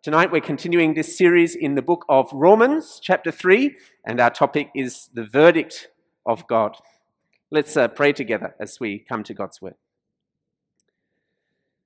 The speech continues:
Our Heavenly Father, as we turn now to your precious word, enable me to preach it clearly,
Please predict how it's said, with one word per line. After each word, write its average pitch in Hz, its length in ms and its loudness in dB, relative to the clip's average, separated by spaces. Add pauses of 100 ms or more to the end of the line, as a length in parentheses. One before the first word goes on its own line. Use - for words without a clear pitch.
(2250)
Our 123 80 0
Heavenly 160 260 0
Father, 165 520 4
as 151 180 -2
we 139 100 -4
turn 190 380 -4
now 175 220 2
to 170 180 -14
your 147 140 -4
precious - 520 -8
word, 101 300 -14 (880)
enable 175 400 2
me 190 140 2
to 185 120 -8
preach 180 400 -6
it - 260 -8
clearly, 120 500 -4